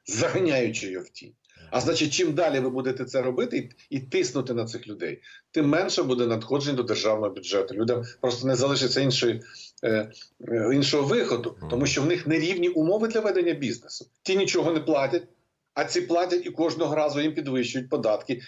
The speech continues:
Speaker 1: Вони не витримають просто конкуренції з тіньовиками. І це зоряний час для корупціонерів, тому що податкова тепер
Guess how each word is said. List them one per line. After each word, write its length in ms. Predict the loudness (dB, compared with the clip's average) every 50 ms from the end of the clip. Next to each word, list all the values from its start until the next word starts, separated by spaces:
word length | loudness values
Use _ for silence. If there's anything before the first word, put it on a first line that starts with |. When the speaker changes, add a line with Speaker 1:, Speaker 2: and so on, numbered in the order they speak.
| -10 -4
Speaker 1:
Вони 220 | -2 0 2 2
не 80 | 2 2
витримають 420 | 2 2 0 0 0 0 0 0
просто 260 | 0 -2 -2 -2 -2 -2
конкуренції 760 | -2 -2 -2 -2 0 0 2 2 2 0 0 0 -2 -2 -2 -6 -16 -12
з 140 | -8 -6 -4
тіньовиками. 600 | 0 2 2 2 2 2 2 0 0 -2 -2 -6 -10 _ _ _ _ _ _ _ _ _ _ _ _ _ _ _ _ -12 -8 -2 0
І 260 | 2 4 4 2 2
це 360 | 2 2 0 2 0 0 -2
зоряний 480 | -2 0 2 2 2 2 2 2 0 0
час 240 | 0 0 0 0
для 100 | 0 -2
корупціонерів, 760 | -2 0 -2 -2 -2 -4 -4 -2 -2 0 0 -2 -2 -2 -4 -4
тому 180 | -4 -4 -2
що 180 | -2 -2 -2 0
податкова 440 | 0 0 0 0 0 0 0 0 0
тепер 340 | 0 0 0 -2 -2 -4